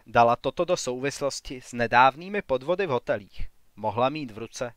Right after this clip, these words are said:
důležitou stopu. Myslím, že už více není potřeba vysvětlovat. Té noci jsme se dostali do vesnice Emersham, kde jsme se vydávali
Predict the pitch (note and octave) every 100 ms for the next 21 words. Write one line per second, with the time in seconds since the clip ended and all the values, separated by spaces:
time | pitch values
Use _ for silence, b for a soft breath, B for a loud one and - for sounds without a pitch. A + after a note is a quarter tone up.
0 | - A2 G#2 G2+ A#2+ A#2+ D#3 C#3 - A2
1 | - - _ _ _ _ _ _ _ _
2 | _ _ _ _ _ A#2 A2 C3 B2 B2
3 | - C3+ - - C3 D3 G#3 G3+ G#3 F3
4 | C#3 - D#3+ B2 G#2+ B2 A#2 - F2+ -
5 | _ _ _ _ _ b b b D#3 C3
6 | A#2+ - D3+ C#3+ F3 E3+ C#3 B2 - D#3
7 | E3 D3 A#2 - D3+ C#3 - C#3 - A2+
8 | A#2 A#2 G2+ F#2 F#2+ - - _ - -
9 | A#2 - D3+ - C3 A#2 B2+ B2+ B2 B2+
10 | B2